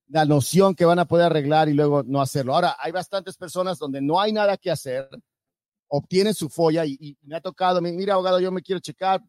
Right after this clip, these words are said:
mi foia para que lo tenga, ya cuando haya algún cambio yo tenga esto y, y, este, y no tenga yo que preocuparme a ese punto y esperar todo ese tiempo", ¿no? Entonces, es, es, hay gente que se prepara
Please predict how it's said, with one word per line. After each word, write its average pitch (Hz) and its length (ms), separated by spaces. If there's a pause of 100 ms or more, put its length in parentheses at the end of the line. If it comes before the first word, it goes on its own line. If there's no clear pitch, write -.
mi 147 260
foia 202 340
para 135 200
que - 100
lo 131 60
tenga, 196 480 (320)
ya 170 140
cuando 160 260
haya 170 220
algún 160 260
cambio 185 400
yo 165 140
tenga 156 340
esto 180 400 (320)
y, 139 220
y, 139 240
este, 135 360
y 156 80
no 156 120
tenga 185 180
yo 160 140
que 180 100
preocuparme 160 720
a 151 80
ese 160 180
punto 190 420
y 156 60
esperar 151 400
todo 156 160
ese 139 180
tiempo", 104 380
¿no? 143 120
Entonces, 160 360
es, 170 160
es, 160 180
hay 160 120
gente 165 240
que 131 100
se 131 140
prepara 180 600